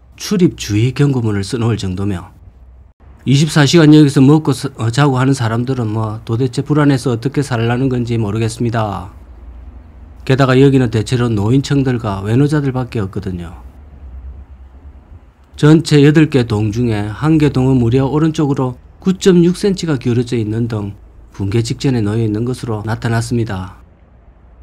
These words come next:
비가 오는 날이면 위층에서 물이 줄줄 새서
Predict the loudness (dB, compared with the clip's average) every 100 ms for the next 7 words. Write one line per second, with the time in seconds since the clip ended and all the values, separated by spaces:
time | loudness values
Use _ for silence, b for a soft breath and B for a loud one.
0 | -20 -20 -20 -20 _ -4 0 2 4 4
1 | 4 4 2 2 0 0 0 0 -2 -2
2 | 0 2 2 0 -2 -2 -2 -2 -4 -4
3 | -6